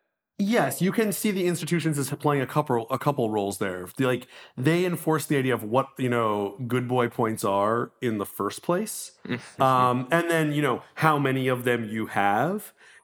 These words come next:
Speaker 1: uh, how many tendies they're tradable for, uh, what mommy agreed to, uh, you know,
Speaker 2: <laughs>
Speaker 1: how many good, the, the good boy point rate that she agreed to give you your
Speaker 2: Uh-huh.
Speaker 1: tendies for. And so, right, and it's all, it's all of that. And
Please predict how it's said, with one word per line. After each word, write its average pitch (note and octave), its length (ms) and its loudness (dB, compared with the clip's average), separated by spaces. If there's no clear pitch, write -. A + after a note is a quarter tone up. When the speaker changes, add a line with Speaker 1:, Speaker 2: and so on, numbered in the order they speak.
Speaker 1:
uh, B2 680 4
how D3 260 4
many C3+ 240 0
tendies C3 540 -2
they're D3 220 2
tradable C#3+ 500 0
for, D3+ 580 0
uh, A2+ 260 2
what C#3 420 0
mommy B2 420 2
agreed A2 480 -2
to, F#3 500 -2
uh, C#3+ 440 4
you D#3 100 -2
know, D3+ 340 2
Speaker 2:
<laughs> - 40 -14
Speaker 1:
how D#3+ 160 6
many E3 180 2
good, D3+ 240 2
the, D#3+ 120 2
the D#3+ 120 2
good D3+ 220 0
boy D3+ 160 4
point C3+ 300 0
rate B2+ 240 0
that B2+ 100 -2
she B2+ 160 -2
agreed A2 460 -2
to D3+ 320 0
give D3 180 -2
you D#3 80 0
your D3 80 2
Speaker 2:
Uh-huh. A#2 300 2
Speaker 1:
tendies F3 240 -4
for. G#3 480 2
And F3 180 4
so, E3+ 720 2
right, F3 360 4
and D#3+ 120 4
it's F3+ 360 0
all, F#3+ 300 4
it's F3+ 160 0
all F#3 220 4
of B2+ 100 0
that. A#2+ 180 2
And D3 260 0